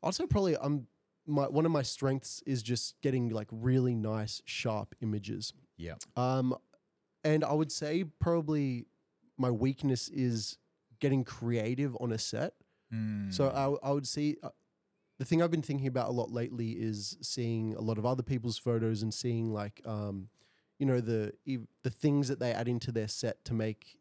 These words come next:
Speaker 1: the photo s-, really stand out.
Speaker 2: Mm-hmm.
Speaker 1: Like, even if it's, like, them reading a magazine <clears throat> or, like, um, them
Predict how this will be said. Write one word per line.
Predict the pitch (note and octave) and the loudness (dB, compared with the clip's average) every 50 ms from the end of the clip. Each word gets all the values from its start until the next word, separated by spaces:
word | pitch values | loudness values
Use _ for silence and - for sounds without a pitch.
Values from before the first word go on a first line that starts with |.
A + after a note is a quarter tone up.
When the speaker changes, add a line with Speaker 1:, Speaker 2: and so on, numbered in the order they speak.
| _ _ A#2+ | _ _ -6
Speaker 1:
the | A#2+ A#2 | -6 -6
photo | - - B2 A#2+ A2+ A2+ A2 | -2 0 0 0 2 0 -2
s-, | G#2 - - - | -2 -4 -8 -6
really | C#3 B2 B2+ B2+ A#2 A2+ | -2 0 2 2 0 -2
stand | - - - B2 A2 G#2+ G#2+ G#2+ | -4 -4 -4 -4 -4 -2 -4 -4
out. | G#2+ G#2 F#2+ - - _ _ - | -4 -4 -6 -8 -10 _ _ -14
Speaker 2:
Mm-hmm. | F2+ F2 F#2+ F#2 G2 | -10 -8 -8 -2 -2
Speaker 1:
Like, | A#2 A#2 | 2 2
even | B2+ B2+ B2+ | 4 4 2
if | B2+ A2+ - | 2 0 -2
it's, | A#2+ - - | -6 -6 -6
like, | - G#2+ G#2+ - | -6 -6 -8 -8
them | - A2 A#2 A#2 A2+ G#2+ G#2+ G#2 G#2 - _ _ _ _ _ _ _ - - _ _ | -8 -6 -4 -4 -4 -4 -6 -6 -10 -14 _ _ _ _ _ _ _ -20 -20 _ _
reading | B2 C3+ C#3 C3+ C3+ C3 | -2 0 0 2 2 0
a | B2 | 0
magazine | B2 B2 B2 - F#3+ G3+ F3 C#3 C3+ C3 B2+ B2+ B2+ B2+ B2 A#2+ A#2 - | 0 -2 0 2 2 2 2 2 0 0 0 0 0 0 0 -2 -4 -6
<clears throat> | - | -6
or, | A#2+ A#2 A#2 | -4 -4 -2
like, | A2+ A2+ A2+ A2+ A2 G#2 - - _ _ _ _ | -2 -2 -4 -4 -6 -8 -12 -16 _ _ _ _
um, | A#2+ A2+ A2+ A2 A2 G#2+ G#2+ G#2 G#2 G2+ G#2 - _ _ _ _ _ _ _ _ _ _ _ _ _ _ - - - _ | -8 -6 -4 -4 -4 -4 -6 -6 -8 -10 -14 -20 _ _ _ _ _ _ _ _ _ _ _ _ _ _ -20 -20 -18 _
them | - A2 A#2 A#2 A#2 A2+ A2+ A2 G#2+ G2+ F#2 - | -6 -4 -2 0 0 0 -2 -2 -4 -6 -8 -12